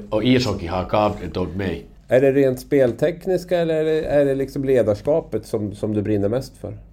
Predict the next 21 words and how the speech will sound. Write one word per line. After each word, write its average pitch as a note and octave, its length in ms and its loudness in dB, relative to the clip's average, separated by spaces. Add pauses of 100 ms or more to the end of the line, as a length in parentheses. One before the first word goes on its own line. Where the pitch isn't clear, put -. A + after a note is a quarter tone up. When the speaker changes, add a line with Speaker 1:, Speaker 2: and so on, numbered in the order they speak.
(680)
Speaker 1:
Båda. F2+ 380 2 (540)
Speaker 2:
Ja. G2+ 160 -6 (260)
Speaker 1:
Båda. E2 340 -4 (200)
Och, G2 140 -2 (160)
och G#2+ 160 4
när A2+ 220 0
den B2 160 2
där A#2+ 200 2
dubbelroll, A#2+ 840 4 (1000)
den A2 480 0
låter A#2 600 4
att, E2+ 220 -2
"Åh, F#2 240 0
vad D#2+ 160 -2
hårt - 320 -4 (100)
det - 60 -12 (120)
är." - 80 -12 (540)
Det - 180 -8
är D#2 40 -6
inte C#2+ 220 -10
hårt. C2+ 300 -10